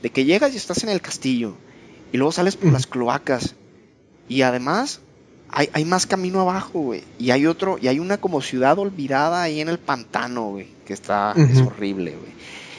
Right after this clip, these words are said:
Speaker 1: Y luego dices, "Ah, cabrón, pues ya esa es la última parte de abajo". No, güey, sigues bajando, pasas por ahí un jefe, y luego sigue
Speaker 2: Ujú.
Speaker 1: la ciudad de los demonios, ¿no? Que es donde está llena de lava y todo ese show.
Speaker 2: Izalit.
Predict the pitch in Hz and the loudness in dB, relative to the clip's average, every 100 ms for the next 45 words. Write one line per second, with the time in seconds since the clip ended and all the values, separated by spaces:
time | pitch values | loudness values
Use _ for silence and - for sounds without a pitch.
0 | - - 117 123 123 110 110 147 139 151 | -8 0 4 4 2 -2 -6 -4 -4 -4
1 | 110 107 120 131 131 123 139 127 - - | -2 2 2 4 2 2 0 -6 -6 -4
2 | 135 120 127 117 - - - - 87 107 | 0 0 0 -4 -14 -20 -20 -20 -10 -4
3 | 165 190 160 - 147 185 247 202 170 180 | 0 0 0 0 2 2 2 0 2 0
4 | 202 240 311 - - - 131 170 - 165 | 0 -4 -6 -8 -6 -2 0 -2 2 4
5 | 139 143 156 180 196 269 285 - - - | 4 2 -2 -2 0 -4 -8 -14 -20 -20
6 | - - - - 120 120 135 135 123 131 | -20 -20 -20 -10 -4 0 2 2 4 2
7 | 147 131 120 135 143 127 120 147 139 120 | 0 -2 -2 -2 -4 -4 -4 -2 -4 -4
8 | 143 - 127 127 131 113 113 117 123 127 | -6 -2 -2 -2 -6 -4 -2 -2 0 0
9 | 120 107 110 117 107 101 95 107 107 123 | 2 4 6 4 2 0 -2 -4 -2 -4
10 | - 170 - 156 131 | 0 2 4 4 4